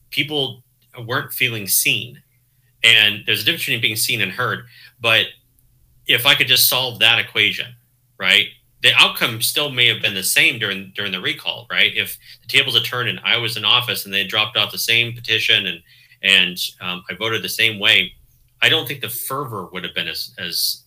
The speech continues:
and the heat would have been as strong if people had a way to get in touch with me, um, sit down, put their finger in my face and say, "I disagree with you wholeheartedly, and this is why,"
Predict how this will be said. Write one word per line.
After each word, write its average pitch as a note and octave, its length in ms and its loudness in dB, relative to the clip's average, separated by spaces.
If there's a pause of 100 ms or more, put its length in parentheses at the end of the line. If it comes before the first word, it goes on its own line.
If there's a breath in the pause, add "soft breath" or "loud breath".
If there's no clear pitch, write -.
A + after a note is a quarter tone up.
and F#2+ 240 -2
the F#2 60 -2
heat - 400 -2
would - 80 -6
have G2 100 -2
been F#2 100 -2
as E2 120 -4
strong G2 500 -2 (460 soft breath)
if G2+ 420 2 (240 soft breath)
people B2 260 -4
had A#2 200 2
a F2+ 140 -2
way A2+ 360 4 (140)
to F#2 480 -2 (480)
get A#2 200 4
in G2 140 -2
touch A#2 340 0
with G#2+ 200 -6
me, E2+ 400 -4 (460)
um, F#2+ 360 2
sit A#2+ 300 -2
down, G#2 360 4
put A2+ 120 -4
their A2 100 0
finger B2+ 300 -2
in A2+ 60 -4
my G#2+ 120 2
face G#2 260 2
and F#2+ 100 -10
say, F#2 120 -4
"I B2+ 200 2
disagree A#2 460 0
with G#2 160 -8
you F#2+ 100 -10
wholeheartedly, G#2 720 0
and F2+ 100 -4
this A2+ 140 -4
is - 120 -6
why," G2 380 2